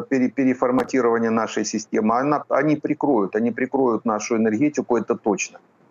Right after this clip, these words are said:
Э, то есть, э, теплоэлектростанцию, атомную станцию, они могут прикрыть, э, даже те же зенитно-ракетные комплексы уже большой дальности, которых,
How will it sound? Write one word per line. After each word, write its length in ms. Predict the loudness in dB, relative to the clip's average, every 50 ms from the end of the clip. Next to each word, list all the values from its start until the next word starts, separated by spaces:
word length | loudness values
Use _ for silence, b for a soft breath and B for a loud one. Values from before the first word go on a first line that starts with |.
| _ _
Э, 140 | -2 -2 0
то 180 | 0 2 2
есть, 280 | 2 2 0 -2 -2 0
э, 160 | 2 2 2
теплоэлектростанцию, 1300 | 2 0 0 0 2 2 2 2 2 0 0 0 0 -2 -2 -2 0 -2 -2 0 0 -2 -2 0 0 2 2
атомную 440 | 2 0 -2 0 0 0 -2 -2
станцию, 760 | -4 -4 -2 -2 -2 -2 -2 -4 -4 -2 -2 0 2 2 2 2
они 240 | 2 2 2 2
могут 340 | 2 2 2 2 0 -2 -4
прикрыть, 540 | -6 -6 -6 -4 -2 -2 -2 -2 -2 -2 0
э, 160 | 2 2 2
даже 380 | 2 2 2 2 2 0 -2 -4
те 220 | -2 -2 -2 -2
же 180 | 0 0 -2 -2
зенитно-ракетные 880 | 0 2 2 2 2 2 0 0 -2 -2 0 -2 -4 -2 0 -2 -2
комплексы 500 | 0 0 -2 -2 0 -2 -4 -4 -2 -2
уже 160 | 0 0 0 2
большой 380 | 2 0 0 0 0 0 0
дальности, 520 | 2 2 2 2 2 0 -2 -2 -6 -8 -4
которых, 480 | -4 -2 -2 0 0 2 0 0 -4